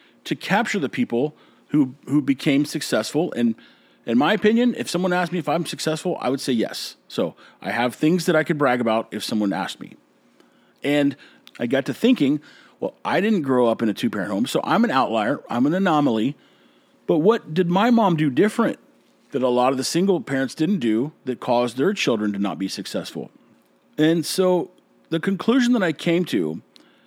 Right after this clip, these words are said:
was just this one question right here. Did whoever raised you have high standards and expectations for you? Okay? That, I don't care if it's your mom, if it's your grandma, if it's your sister, uncle, brother,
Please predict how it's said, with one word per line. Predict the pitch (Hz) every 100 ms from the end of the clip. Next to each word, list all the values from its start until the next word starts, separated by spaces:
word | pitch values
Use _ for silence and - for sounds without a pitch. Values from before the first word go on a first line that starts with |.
| _ -
was | 131 123
just | 170 -
this | 170
one | 175 190 208
question | - 156 143 131
right | 113 113
here. | 92 98 - - _ _ -
Did | 151 165
whoever | 151 190 185 262
raised | 247 214 208 160
you | 117 98 95 _ _ _ _
have | - 160 156
high | 151 196
standards | - 180 165 165 160
and | 143
expectations | 143 - 127 131 110 98
for | - 92
you? | 65 50 - _ _ _ _ -
Okay? | 113 120 139 175 - - -
That, | 151 180 -
I | 170
don't | 214
care | - 165 170
if | 139
it's | 127
your | 104
mom, | 107 151 180 190 180 - _
if | 123 120
it's | 110
your | 107
grandma, | 104 170 185 175 175
if | 127
it's | 120
your | 110
sister, | - 185 -
uncle, | - 156 151
brother, | 127 156 165